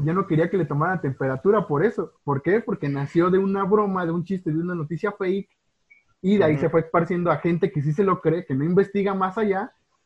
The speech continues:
Speaker 1: y entonces es, es por eso que los medios se convirtieron como en algo de,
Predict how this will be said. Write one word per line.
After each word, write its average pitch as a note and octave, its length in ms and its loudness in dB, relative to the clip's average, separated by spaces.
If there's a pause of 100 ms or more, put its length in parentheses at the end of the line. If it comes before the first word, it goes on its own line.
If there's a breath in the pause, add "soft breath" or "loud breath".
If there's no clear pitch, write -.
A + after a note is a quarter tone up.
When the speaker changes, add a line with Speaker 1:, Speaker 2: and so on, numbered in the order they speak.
(320)
Speaker 1:
y C#3+ 100 2
entonces C#3+ 360 0 (120)
es, D3 260 -2
es D#3 200 -2
por E3 180 4
eso D#3 180 0
que E3 100 0
los C3+ 240 0
medios E3+ 420 2 (400)
se D3 160 -2
convirtieron D3+ 540 0
como C#3+ 280 0
en D3 100 2
algo E3+ 240 0
de, C#3+ 180 4